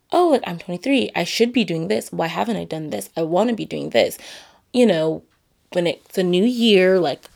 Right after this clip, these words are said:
birth year, or even new year, like, holiday, we put so many expectations on how we think sh-,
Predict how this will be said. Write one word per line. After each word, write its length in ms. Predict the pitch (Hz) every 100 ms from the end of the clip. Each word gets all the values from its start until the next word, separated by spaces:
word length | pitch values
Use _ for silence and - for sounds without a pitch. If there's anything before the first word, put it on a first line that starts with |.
| -
birth 340 | 190 196 -
year, 260 | 175 180 175
or 120 | 156
even 400 | 233 285 269 214
new 100 | 196
year, 380 | 185 175 165 151
like, 400 | 143 151 - - _ _ _ -
holiday, 540 | 165 180 190 226 247 247 - - _ _ _
we 80 | 214
put 300 | 208 254 247
so 100 | 285
many 300 | 277 302 320
expectations 680 | 247 - 240 - 185 190 190
on 100 | 180
how 160 | 170 165
we 120 | 185
think 200 | 180 170
sh-, 280 | 170 165